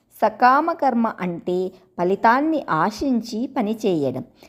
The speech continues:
ఏ పూజ చేసినా, వ్రతం చేసినా, ఏ పని చేసినా, ఏదైనా ఫలితం కోసం, లాభం కోసం చేసేవి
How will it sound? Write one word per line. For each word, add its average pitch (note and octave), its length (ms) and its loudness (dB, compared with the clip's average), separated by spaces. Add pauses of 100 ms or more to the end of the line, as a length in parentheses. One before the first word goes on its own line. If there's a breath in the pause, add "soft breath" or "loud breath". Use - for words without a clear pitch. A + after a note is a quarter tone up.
(140 soft breath)
ఏ A3 140 6
పూజ F#3+ 360 2
చేసినా, G#3+ 760 0
వ్రతం F3+ 520 -2
చేసినా, G3+ 680 -4
ఏ F#3+ 380 2
పని G#3+ 380 0 (100)
చేసినా, G#3 600 0 (300 loud breath)
ఏదైనా A#3+ 680 4
ఫలితం A3 560 -2
కోసం, G3+ 600 -2 (280 loud breath)
లాభం G3 460 2
కోసం G3 500 -2 (100)
చేసేవి F3 680 -2